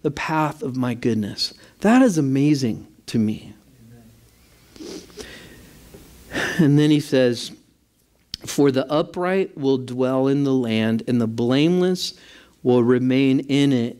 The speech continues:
but the wicked will be cut off from the earth, and the unfaithful will be uprooted from it." So bottom line, we see in those last two verses, basically there's, there's two paths in life.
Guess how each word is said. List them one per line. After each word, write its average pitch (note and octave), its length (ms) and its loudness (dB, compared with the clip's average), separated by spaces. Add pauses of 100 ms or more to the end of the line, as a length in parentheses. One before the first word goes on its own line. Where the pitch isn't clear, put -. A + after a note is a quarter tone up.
but A#2+ 220 -4
the A#2+ 80 2
wicked C3 760 2
will A#2+ 200 0
be A#2 160 -2
cut D3 340 -2
off C3 460 0 (340)
from C#3+ 460 0
the D#3+ 120 0
earth, A#2+ 600 -2 (680)
and A#2+ 240 2
the A#2+ 240 2
unfaithful C3 1000 2
will A#2 200 -2
be A#2 200 2
uprooted A#2 760 0
from A2 320 -2
it." A2+ 140 -8 (1800)
So - 160 0
bottom F#3 400 2
line, F3+ 240 0
we D3+ 80 2
see F3 220 0
in F#3+ 80 2
those F3+ 180 0
last D#3+ 320 0
two C#3+ 160 0
verses, C3+ 480 0
basically D3 580 2
there's, C3 320 2 (540)
there's D#3+ 240 2
two F#3 260 0
paths C3+ 460 -4
in A#2 160 0
life. G#2 360 -12